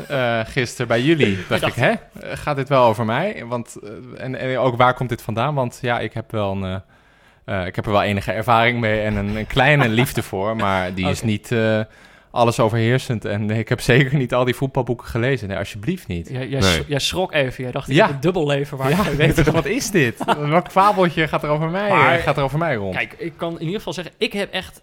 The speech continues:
Speaker 2: ik heb nul van die voetbalboeken
Speaker 3: Nul?
Speaker 2: gelezen. Echt nul.
Speaker 3: Echt?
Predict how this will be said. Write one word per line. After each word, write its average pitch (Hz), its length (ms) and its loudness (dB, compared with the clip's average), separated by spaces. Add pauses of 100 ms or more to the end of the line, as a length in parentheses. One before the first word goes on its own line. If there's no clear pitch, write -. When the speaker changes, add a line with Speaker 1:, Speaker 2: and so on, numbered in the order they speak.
(140)
Speaker 2:
ik 175 100 -4
heb 160 180 -6
nul 127 380 4
van 117 140 -14
die 120 100 -16
voetbalboeken - 500 -10
Speaker 3:
Nul? 165 140 8
Speaker 2:
gelezen. 98 220 4
Echt - 280 -8 (240)
nul. 139 380 -2 (160)
Speaker 3:
Echt? 226 380 -2